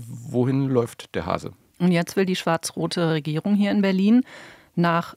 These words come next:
Speaker 2: mehreren Anschlägen auf das Berliner Stromnetz mehr Schutz für kritische Infrastruktur haben und will ran an Datenschutzgesetz und eben auch Informationsfreiheitsgesetz. Und es gab lauten Aufschrei.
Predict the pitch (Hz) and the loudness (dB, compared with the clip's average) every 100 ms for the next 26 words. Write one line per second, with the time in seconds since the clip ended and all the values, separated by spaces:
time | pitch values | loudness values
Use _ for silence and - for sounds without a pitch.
0 | - 160 156 160 147 151 156 147 147 165 | -2 0 0 0 -2 0 0 -2 -2 -4
1 | 165 160 151 - 143 143 165 - - - | -2 0 0 -2 -2 0 0 -2 -8 -10
2 | _ - 185 196 190 - - 196 196 196 | _ -2 0 0 -2 -4 -4 -2 0 0
3 | 214 247 165 - - 156 156 160 190 185 | 2 0 0 -6 -2 0 2 0 2 2
4 | 185 - 185 - 185 160 151 - - - | 2 0 -2 -2 0 0 0 -2 -4 -2
5 | 165 180 - - 165 160 - 165 156 156 | 0 0 0 -2 0 2 0 0 0 0
6 | 147 - 151 - 143 - 175 196 - 170 | 0 0 -2 0 -2 -2 -2 -2 -2 -4
7 | 165 - 160 - - - - - 160 165 | -2 2 2 0 -8 -20 -20 -8 -2 0
8 | 175 - 120 - - - - | 0 0 -4 -4 -4 -4 -6